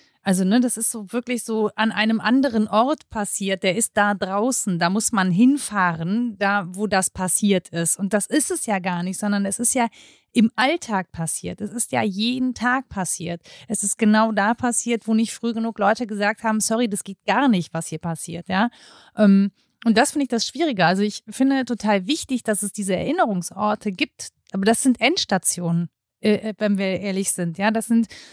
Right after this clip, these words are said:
sozusagen, das ist das Äußerste. Das ist das Äußerste, was passiert ist. Und wir sehen aber nicht, was vorher passiert ist. Und da müssen wir schon ansetzen. Und das merken wir gerade jetzt, dass auch da eine Lücke existiert in diesem gerade Ansetzen, dass nämlich,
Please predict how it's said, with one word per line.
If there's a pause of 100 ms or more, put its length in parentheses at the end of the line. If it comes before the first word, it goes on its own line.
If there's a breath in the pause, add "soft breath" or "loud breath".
(180 loud breath)
sozusagen, (600)
das
ist
das
Äußerste. (160)
Das
ist
das
Äußerste,
was
passiert
ist.
Und
wir
sehen
aber
nicht,
was
vorher
passiert
ist. (360 loud breath)
Und
da
müssen
wir
schon
ansetzen.
Und
das
merken
wir
gerade
jetzt,
dass
auch
da
eine
Lücke
existiert (540 loud breath)
in
diesem
gerade
Ansetzen,
dass
nämlich,